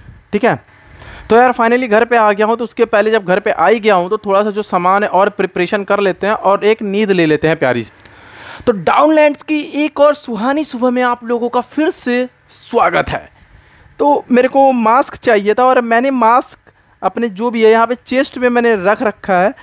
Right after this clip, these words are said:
तो चलिए चलो फटाफट चेस्ट में देखते हैं, ये रहा मास्क। तो यहाँ पे टेक आउट कर लेते हैं।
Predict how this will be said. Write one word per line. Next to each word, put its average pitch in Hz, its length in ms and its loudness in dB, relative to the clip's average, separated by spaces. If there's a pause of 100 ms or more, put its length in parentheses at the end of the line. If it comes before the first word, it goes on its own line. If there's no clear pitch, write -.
(200)
तो 247 60 -6
चलिए 277 280 2
चलो 262 160 4
फटाफट 247 360 2
चेस्ट 233 320 -2
में 247 100 2
देखते 220 260 0
हैं, 202 100 -10
ये 208 260 0
रहा 190 360 2
मास्क। 151 320 -2 (100)
तो 208 100 -2
यहाँ 208 140 0
पे 233 100 -2
टेक 214 300 0
आउट 226 160 2
कर 240 180 2
लेते 208 240 0
हैं। 214 200 2